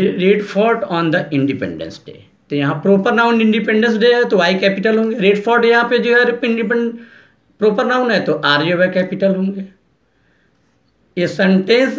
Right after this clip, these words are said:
that tell the something ends with full stop, किसी, कोई भी सेंटेंस जो अंत में जो है उसको फुल स्टॉप देते हैं। For example, tomorrow it is, tomorrow is a holiday।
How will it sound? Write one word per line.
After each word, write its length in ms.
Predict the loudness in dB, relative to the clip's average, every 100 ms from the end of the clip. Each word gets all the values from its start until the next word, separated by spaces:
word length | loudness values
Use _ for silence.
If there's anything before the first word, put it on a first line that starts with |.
| 0
that 260 | 2 0 0
tell 240 | 2 2 2 0
the 80 | -2 -2
something 500 | -2 -2 -2 -4 -4 -2 0
ends 180 | 0 0 -2
with 180 | -2 -4 -8
full 200 | -4 -2 -2
stop, 360 | -6 -14 -14 -16 _ _ _ _ _ _ _ _ _ _ _ _ _ _ _ _ _ _ _ -18
किसी, 160 | -16 0
कोई 200 | 2 2
भी 120 | 0
सेंटेंस 840 | 0 0 2 2 0 -6 -16 _ _ _ _ _ _ _ -6
जो 300 | -4 -4 -2
अंत 260 | 0 0 0
में 200 | 0 2
जो 100 | 2
है 100 | 0
उसको 280 | -2 -2
फुल 320 | -2 0 0 0
स्टॉप 300 | 2 2 2
देते 320 | 0 0 -2
हैं। 380 | -4 -6 -14 _ _
For 100 | -2 0
example, 520 | 0 0 2 0 0
tomorrow 360 | 0 2 2 2 0
it 120 | 0
is, 160 | -2 -2 -12 _ _ _ _ _ _ _ _ -6
tomorrow 460 | -2 2 2 4 4
is 220 | 4 2
a 300 | 2 2 0 -4 -8
holiday। 460 | -6 -4 -4 -6